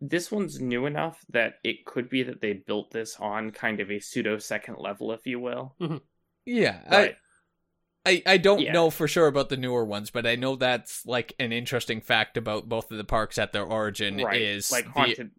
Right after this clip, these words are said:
Speaker 1: Haunted Mansion
Speaker 3: Yeah, all
Speaker 1: is
Speaker 3: the
Speaker 1: the opposite,
Speaker 3: original
Speaker 1: yeah.
Speaker 3: down rides are like, "Well, we
Speaker 2: Yeah.
Speaker 3: can't go down, there's a swamp," so they literally reversed all the rides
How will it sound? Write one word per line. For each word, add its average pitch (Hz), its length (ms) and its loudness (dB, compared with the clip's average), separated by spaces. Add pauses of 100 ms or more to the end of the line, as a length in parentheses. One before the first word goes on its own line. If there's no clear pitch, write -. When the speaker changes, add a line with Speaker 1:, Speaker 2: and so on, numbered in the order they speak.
(120)
Speaker 1:
Haunted 117 320 -2
Mansion 113 340 0
Speaker 3:
Yeah, 135 280 6
all 139 180 4
Speaker 1:
is 147 60 -2
Speaker 3:
the 160 140 4
Speaker 1:
the 147 40 4
opposite, 139 120 2
Speaker 3:
original 135 420 0
Speaker 1:
yeah. 104 80 -4
Speaker 3:
down 131 340 2
rides 104 440 0
are 117 200 -2
like, 107 500 0
"Well, 117 180 -2
we 131 60 -6
Speaker 2:
Yeah. 127 60 -6
Speaker 3:
can't 147 200 2
go 160 120 4
down, 165 260 4
there's 123 160 -4
a 120 60 -2
swamp," 185 380 0
so 135 160 2
they 120 380 0
literally 123 560 -4
reversed 113 480 -4
all 120 180 2
the 113 120 -6
rides 107 460 -2